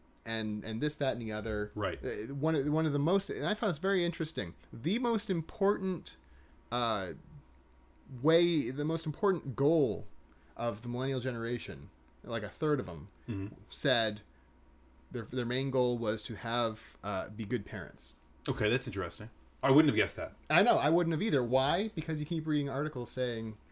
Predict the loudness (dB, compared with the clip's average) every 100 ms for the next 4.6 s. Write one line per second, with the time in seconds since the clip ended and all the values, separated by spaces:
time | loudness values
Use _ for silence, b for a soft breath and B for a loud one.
0 | -2 0 2 2 2 -2 -4 -8 -10 -6
1 | 0 2 2 -2 -4 -6 -6 -6 -6 -4
2 | -4 -4 4 6 8 8 8 6 0 -8
3 | -2 4 6 6 4 4 0 -2 -4 0
4 | 2 0 0 4 4 4